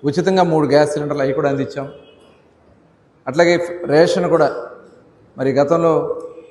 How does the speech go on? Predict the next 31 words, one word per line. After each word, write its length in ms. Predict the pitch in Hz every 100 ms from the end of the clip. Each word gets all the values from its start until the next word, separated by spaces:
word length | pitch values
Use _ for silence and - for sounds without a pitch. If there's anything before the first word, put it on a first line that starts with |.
| - _ _ -
రేషన్లో 340 | 135 143 165 165
కూడా 140 | 160 160
చాలా 140 | 180
అవకతవకలు 460 | 147 160 165 160 151
జరిగితే 220 | 143 156
ఇప్పుడు 160 | 156 147
ఇంటికి 240 | 156 180
తీ-, 560 | 170 160 143 143 - 135
ఎప్పుడు 200 | 131 170
కావాలంటే 260 | 165 175
మనం 160 | 170 165
వెళ్ళి 180 | 156 170
మనమే 240 | 156 175
తెచ్చుకోవచ్చు. 640 | 160 - - 147 - - - - - _ - _ _ _ _ _ _ -
రేషన్తో, 460 | 131 156 180 - 165 151
ఆ, 140 | - 147 143 139 135 - - - - -
పదిహేను 280 | 147 160 151
రోజుల 200 | 160 165
పాటు 220 | 160 156
అందుబాటులో 460 | 147 151 156 151
రేషన్ 300 | 139 143 139
అందించడం 420 | 147 135 - 147 139
జరుగుతోంది. 520 | 139 139 143 143 - - - - - - - _ -
మరి 120 | 139
మొన్ననే 640 | 135 143 175 185 170 147 - - - - _ _ _ - 165
చదువుకునే 320 | 175 185 180
పిల్లలు 320 | 175 175 160
ఎంతమంది 380 | 156 175 175 175
ఉంటే 140 | 175
అంతమంది 380 | 156 165 170 170
పిల్లలకి 480 | 170 165 160 160